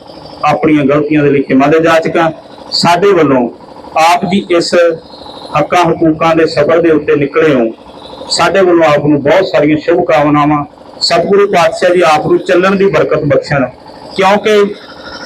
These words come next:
ਅਸੀਂ ਚੱਲਣ ਬਾਰੇ ਸੋਚ ਸਕਦੇ ਹਾਂ, ਚੱਲਣ ਦੀ ਬਰਕਤ ਗੁਰੂ ਹੀ ਬਖਸ਼ ਸਕਦਾ ਹੈ,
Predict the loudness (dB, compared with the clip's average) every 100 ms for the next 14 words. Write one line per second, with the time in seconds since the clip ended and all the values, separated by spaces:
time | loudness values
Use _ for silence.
0 | -2 0 2 2 0 -2 -10 -20 -20 -20
1 | -10 -2 0 2 2 2 0 0 0 0
2 | 0 0 2 2 0 0 0 2 2 0
3 | 0 0 0 2 2 0 -2 -2 -2 -2